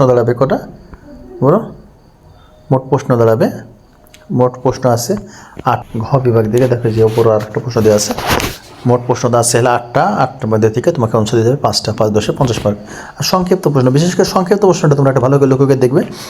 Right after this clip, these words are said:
এই সংক্ষিপ্ত প্রশ্ন গলার ভিতর থেকেই তোমার অধিকাংশ প্রশ্ন কমন পাওয়ার সম্ভাবনা থাকবে বার্ষিক পরীক্ষায়। সুতরাং সংক্ষিপ্ত প্রশ্নগুলা একটু ভালো করে দেখবে। আমরা খুবই ইম্পর্টেন্ট গুলো বাছাই করে কিছু সংক্ষিপ্ত প্রশ্ন তৈরি করেছি তোমাদের জন্য। এই সংক্ষিপ্ত প্রশ্নগুলো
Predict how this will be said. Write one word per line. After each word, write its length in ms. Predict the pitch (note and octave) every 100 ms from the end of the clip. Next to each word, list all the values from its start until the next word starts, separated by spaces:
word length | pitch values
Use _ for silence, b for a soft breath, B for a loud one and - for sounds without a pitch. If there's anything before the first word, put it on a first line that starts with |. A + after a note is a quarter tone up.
| B G#3
এই 60 | G#3+
সংক্ষিপ্ত 340 | G3+ F#3 F#3 F#3 E3
প্রশ্ন 200 | D#3 E3 C#3
গলার 200 | C#3 C#3
ভিতর 160 | C3 C3 -
থেকেই 220 | B2+ E3
তোমার 140 | C#3+ A#2 A2
অধিকাংশ 280 | A2+ A2+ A#2+
প্রশ্ন 160 | A2 A2 C#3
কমন 180 | A2+ G#2
পাওয়ার 160 | A2+ C3+
সম্ভাবনা 380 | A2+ G#2+ G2+ B2 G#3 B B B -
থাকবে 220 | F#3 C3 G#2
বার্ষিক 200 | G2+ A2
পরীক্ষায়। 260 | G#2 - A#2
সুতরাং 200 | C#3 C3+ B2+
সংক্ষিপ্ত 300 | D#3+ D#3+ - C3
প্রশ্নগুলা 380 | A#2 B2+ A#2 - B B B
একটু 120 | - C3
ভালো 120 | B2+
করে 120 | B2 A2
দেখবে। 140 | C3+
আমরা 100 | D3 E3+
খুবই 180 | - G#3+ D#3+
ইম্পর্টেন্ট 300 | D3+ D#3 F3
গুলো 100 | C#3 A#2+
বাছাই 180 | A#2+ C3
করে 140 | B2+ B2
কিছু 120 | B2+ A#2
সংক্ষিপ্ত 260 | C3 B2+ B2
প্রশ্ন 140 | A#2 B2
তৈরি 120 | C3 B2+
করেছি 180 | A#2+ C#3
তোমাদের 200 | B2 A2+ A2+
জন্য। 120 | E3 A#3 B B -
এই 40 | C3
সংক্ষিপ্ত 300 | F3+ F#3+ G3 G3
প্রশ্নগুলো 340 | F#3 G3 F#3